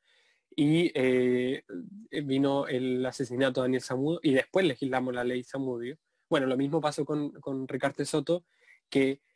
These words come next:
habían ciertas enfermedades que el Estado no se hacía cargo porque eran demasiado costosas. Entonces, ¿qué vino después de que murió Ricarte Soto y que es un activismo? La ley Ricarte Soto, que regula ciertas enfermedades a considerar. Entonces,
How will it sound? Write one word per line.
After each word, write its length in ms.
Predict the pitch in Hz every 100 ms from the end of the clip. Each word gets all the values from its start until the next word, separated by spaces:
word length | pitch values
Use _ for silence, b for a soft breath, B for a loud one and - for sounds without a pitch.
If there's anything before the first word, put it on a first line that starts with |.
| _
habían 320 | 147 139 165 165
ciertas 280 | 170 160
enfermedades 540 | 170 165 147 139 160 175
que 100 | -
el 60 |
Estado 360 | 143 - 165 185
no 100 | 185
se 100 | 165
hacía 240 | 143 160
cargo 320 | 165 175 175 185
porque 240 | 156 -
eran 180 | 156 160
demasiado 480 | 151 131 170 175 170
costosas. 720 | 156 - 147 - - - _ _ _ _ _ _ _ _ _ _ _ _ _ _ _ _ _
Entonces, 260 | 143 131 151
¿qué 100 | 156
vino 200 | 180 190
después 380 | 185 - 202
de 220 | 185 175 165
que 80 |
murió 240 | 170 175 180
Ricarte 320 | 170 175 170
Soto 180 | 170 175
y 60 |
que 80 | 170
es 100 | 170
un 100 | 180
activismo? 480 | 180 - 196 226 254 _ _ _ _ _ _ _ _ _ _ _
La 100 | -
ley 160 | 147 147
Ricarte 380 | 139 139 131 127
Soto, 280 | - 151 _ _ b b b b
que 100 | -
regula 300 | 139 143 156
ciertas 280 | 160 165 165
enfermedades 500 | 151 - 139 139 143
a 100 | 139
considerar. 380 | 131 165 147 143 _ _
Entonces, 340 | 139 - 160